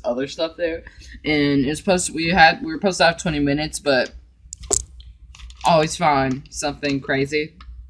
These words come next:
to mess myself up, and I had five minutes to do it. So I'm gonna repaint the mug, even though it's already painted, but it's not painted the way I would want it painted. I was just in a rush. So I'm just gonna repaint it.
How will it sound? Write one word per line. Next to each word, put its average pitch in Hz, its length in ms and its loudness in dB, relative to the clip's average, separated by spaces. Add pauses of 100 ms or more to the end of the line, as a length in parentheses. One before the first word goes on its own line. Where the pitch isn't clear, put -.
(180)
to - 100 -8
mess 139 220 -2
myself 135 380 -6
up, 135 280 -4 (120)
and 123 360 -2
I 127 80 -2
had 123 240 -2
five 131 260 0
minutes 139 300 -4
to - 60 -12
do 156 160 -4
it. 165 120 -6 (1600)
So 131 300 -2
I'm 139 180 -2
gonna 151 240 0
repaint 151 520 -2
the 139 80 -6
mug, 127 380 -2 (260)
even 139 200 -6
though 131 80 -2
it's 131 140 -8
already 131 280 -4
painted, 127 440 -6 (440)
but 139 80 -4
it's 127 160 -6
not 127 200 -6
painted 131 300 -6
the - 80 -10
way 123 180 -6
I 117 300 -4
would - 160 -6
want 139 220 -6
it 139 100 -8
painted. 151 340 -8
I 135 100 -8
was 131 120 -8
just 139 220 -10
in 123 80 -6
a 120 60 -6
rush. 120 340 -8
So - 40 -20 (440)
I'm 170 120 -4
just 156 140 -8
gonna 160 160 -2
repaint 135 400 -2
it. 95 60 -12